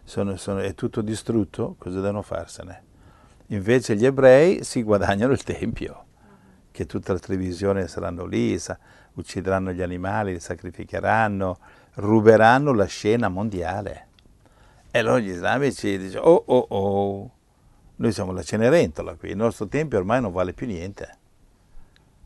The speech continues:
E allora guerra. Allora sì, come dice, le-, leggi, eh, leggi Daniele undici ventinove. È, è la, è,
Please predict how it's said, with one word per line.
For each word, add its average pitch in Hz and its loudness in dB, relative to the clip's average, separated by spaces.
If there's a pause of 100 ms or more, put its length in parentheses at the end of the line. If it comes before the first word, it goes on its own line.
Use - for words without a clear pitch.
(120)
E 98 -4
allora 92 -2
guerra. 92 -10 (460)
Allora 98 -6
sì, 90 -10 (420)
come 92 -8
dice, 95 -6
le-, 101 -4
leggi, 95 -6
eh, 87 -14 (600)
leggi 95 -6
Daniele 92 -6
undici 92 -10 (460)
ventinove. 90 -12 (1400)
È, - -12
è - -6
la, 98 -4
è, - -12